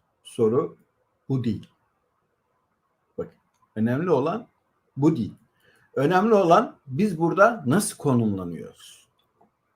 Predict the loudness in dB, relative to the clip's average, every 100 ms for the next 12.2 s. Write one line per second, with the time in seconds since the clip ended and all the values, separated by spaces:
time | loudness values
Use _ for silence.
0 | _ -2 -2 -2 -12 2 2 2 -8 -12
1 | _ _ _ _ -2 2 2 2 0 -4
2 | -4 -4 -4 -2 -4 -8 -18 _ _ _
3 | _ _ 2 4 4 4 4 4 2 2
4 | 0 0 0 0 -4 _ _ _ -6 -4
5 | 0 0 2 2 2 2 2 0 -4 0
6 | 0 0 -2 2 4 6 6 2 0 -4
7 | -2 -2 -4 -2 0 0 0 0 0 -2
8 | -4 -16 -20 _ _ _ _ _ _ _
9 | _ _ _ _ _ _ _ _ -18 -2
10 | 4 6 6 2 -10 _ _ _ _ _
11 | _ _ _ _ _ 2 4 6 6 4
12 | 2